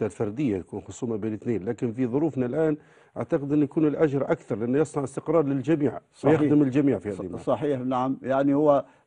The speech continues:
Speaker 2: إذا تصالح مع فرد واحد فيت-،
Speaker 1: نعم.
Speaker 2: فسوف يؤتيه الله أجرا عظيما
Speaker 1: نعم.
Speaker 2: وتكون له كفارة، فكيف إذا صالح أمة ولا بلدة
Speaker 1: الله
Speaker 2: ب-،
Speaker 1: أكبر.
Speaker 2: بحالها؟
Speaker 1: الله أكبر. آه، طيب، هل من كلمة دكتور لإخواننا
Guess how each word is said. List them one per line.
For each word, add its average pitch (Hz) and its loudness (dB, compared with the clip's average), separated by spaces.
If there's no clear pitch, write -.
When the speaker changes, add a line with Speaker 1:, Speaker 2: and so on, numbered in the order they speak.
Speaker 2:
إذا 139 4
تصالح 143 0
مع 139 0
فرد 139 -2
واحد 156 2
فيت-، - -6
Speaker 1:
نعم. 120 2
Speaker 2:
فسوف 147 -4
يؤتيه 160 0
الله 151 4
أجرا 147 -2
عظيما 151 0
Speaker 1:
نعم. 127 -2
Speaker 2:
وتكون 147 0
له 143 0
كفارة، 165 -2
فكيف 165 -2
إذا 165 4
صالح 160 -2
أمة 160 0
ولا 143 4
بلدة 143 0
Speaker 1:
الله 143 2
Speaker 2:
ب-، 139 2
Speaker 1:
أكبر. 139 0
Speaker 2:
بحالها؟ 120 0
Speaker 1:
الله 101 -2
أكبر. 95 -10
آه، 151 2
طيب، 175 2
هل 135 -2
من 135 -2
كلمة 131 -2
دكتور 104 -4
لإخواننا 98 -6